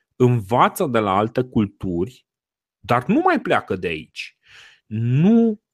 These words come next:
există semnele unui măcel care să decimeze deja sute de mii de oameni care locuiau în zonele astea.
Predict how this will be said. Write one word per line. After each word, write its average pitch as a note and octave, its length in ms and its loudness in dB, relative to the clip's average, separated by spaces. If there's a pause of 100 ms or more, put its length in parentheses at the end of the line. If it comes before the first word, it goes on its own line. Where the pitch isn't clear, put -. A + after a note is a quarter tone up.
(300)
există A2+ 1000 -2
semnele A2+ 1160 -2 (460)
unui B2+ 800 0 (500)
măcel G#2+ 880 0 (100)
care G#2+ 240 -2
să - 160 -8
decimeze G#2 1200 -4 (1000)
deja B2 760 0
sute - 380 -4
de B2+ 120 0
mii C3 160 -2
de A2+ 80 4
oameni A2 640 0 (100)
care A2+ 240 -2
locuiau A2 500 -2
în A#2 80 -4
zonele A2 400 -4
astea. - 480 -8